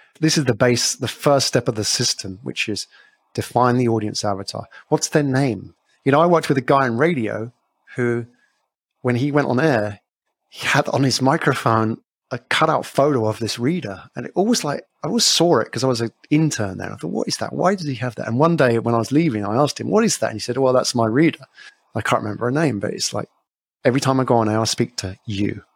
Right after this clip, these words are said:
I know her pain points, I know her frustrations, I know why she listens and why she listens to me. And that's the starting point, because I guarantee if you can define that person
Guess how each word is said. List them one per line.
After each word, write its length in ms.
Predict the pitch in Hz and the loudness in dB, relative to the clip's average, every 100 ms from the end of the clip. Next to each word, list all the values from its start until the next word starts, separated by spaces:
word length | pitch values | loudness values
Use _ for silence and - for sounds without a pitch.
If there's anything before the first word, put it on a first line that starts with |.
| _ 110 | _ 0
I 40 | |
know 140 | 110 | 4
her 80 | 117 | 4
pain 260 | - 120 110 | 4 2 2
points, 300 | - 113 - | 0 -2 0
I 40 | |
know 100 | 110 | 2
her 80 | 120 | 2
frustrations, 680 | - 123 - 110 - 107 107 | 2 0 2 0 0 -4 -4
I 40 | |
know 140 | 107 113 | -2 2
why 200 | 120 127 | 2 2
she 160 | - | 0
listens 400 | 104 98 - 92 | -2 -4 -4 -6
and 140 | 104 98 | -6 0
why 300 | 107 110 110 | 2 2 2
she 200 | - 104 | 0 -2
listens 320 | 98 - - | -6 -6 -6
to 120 | - | -6
me. 400 | 101 110 110 - _ _ - | -2 0 0 -4 _ _ -10
And 200 | 117 110 | -8 0
that's 320 | 143 185 - | 2 2 0
the 100 | 123 | -2
starting 500 | - - 117 117 110 | -2 0 0 0 -2
point, 280 | - 107 - | -4 -10 -10
because 280 | 107 - 113 | -8 -2 0
I 140 | 139 - _ _ _ _ _ | 0 -6 _ _ _ _ _
guarantee 840 | 175 175 196 190 - 120 104 101 - | 4 4 2 0 -2 -4 -6 -8 -8
if 180 | 120 127 | -8 -2
you 160 | 135 | -4
can 320 | 147 156 147 147 | -2 -2 -2 -2
define 500 | - - 143 127 135 | -2 0 0 2 2
that 180 | 127 - | 2 0
person 520 | 113 107 - - 95 | -2 -4 -6 -10 -14